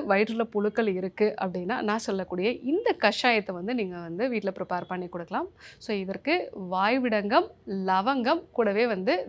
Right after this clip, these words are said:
தனியா, அதாவது கொத்தமல்லியோட விதைகள், இது மூன்றும் சேர்ந்த ஒரு கஷாயமா வந்து நம்ம கொடுக்கும் பொழுது நமக்கு இந்த மாதிரி வயிற்றுல உண்டாகக்கூடிய புழுக்கள் வந்து கொஞ்சம் கொஞ்சமா வந்து குறைய ஆரம்பிக்கும். So, வாய் விடங்கம் அப்படிங்கிறது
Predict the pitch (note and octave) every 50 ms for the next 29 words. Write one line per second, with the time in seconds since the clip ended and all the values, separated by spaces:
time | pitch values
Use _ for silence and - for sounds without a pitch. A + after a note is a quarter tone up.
0 | G#3+ G#3 - G3+ F#3+ G3 G3+ G3+ F#3+ - - _ _ - F#3 G3 G3 G3 D#4 D#4
1 | - A#3 G#3+ - A3+ A3 G#3 G3+ G3 F#3+ F#3+ F#3+ F3+ F3+ F3 E3+ - - - -
2 | - - - - - - - C#4 C4+ B3+ C4 C4+ C#4+ F#4 A4 A4+ A4 G#4+ G4 F#4+
3 | - - C#4 A#3+ A#3 A#3 A#3+ C#4 B3+ G#3+ G3+ G3 - - A#3 A#3+ A#3 - - G4
4 | F#4 E4+ D4+ C4+ B3+ B3+ C4 A#3 G3 G#3 A#3 A#3+ G#3+ G3 F#3 - - F#3+ G3 G3
5 | - G#3+ G3+ G3 F#3 F3 F3 F3 F3 E3+ G3+ C4 D#4 - - - _ - - F#3+
6 | F3+ F3 - C4+ D#4 D4 A#3 G#3 F#3+ F#3 F#3+ G3+ G3 F#3 F#3 - G3+ G3 F#3 F#3
7 | F3 F3 - G3 G3 A3+ A3+ - G#3 G3 G#3+ G3 - G3+ F#3 F3+ F3 F3+ A3 D4
8 | C#4+ - F#3+ E3+ F3 F#3 F3 F3 F#3+ G3+ G3 F3+ G3+ G#3+ - G3 F#3 F3+ F3+ F3+
9 | F3+ F3+ F3 E3+ E3+ E3 - - D#4+ E4+ - - - - - - - - - C#4+
10 | A#3+ A3 B3 C4+ E4+ A#4 B4+ A#4 G4+ E4+ D4 C#4 C4+ C4+ C#4 B3+ G#3+ G3+ G3+ A3
11 | G#3 G3+ F#3+ G3+ G3 F#3+ G3+ G#3